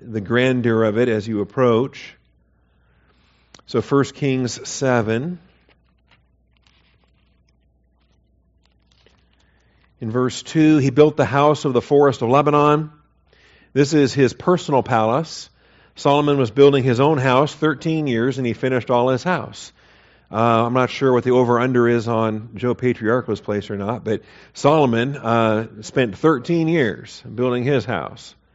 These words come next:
All right, and you can tell him I said that. Um, verse two, he built the house of the forest of Lebanon. Its length was a hundred cubits, its width was fifty cubits, its height was thirty cubits,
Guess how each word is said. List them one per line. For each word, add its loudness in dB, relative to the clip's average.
All -4
right, -4
and -8
you -6
can -6
tell -2
him -2
I -2
said -4
that. -16
Um, 0
verse 2
two, 4
he 0
built 4
the 2
house 4
of 0
the -2
forest 2
of -4
Lebanon. 2
Its -4
length -2
was -2
a -2
hundred -2
cubits, 0
its -4
width 2
was -6
fifty -4
cubits, -2
its -10
height 0
was -10
thirty -2
cubits, -4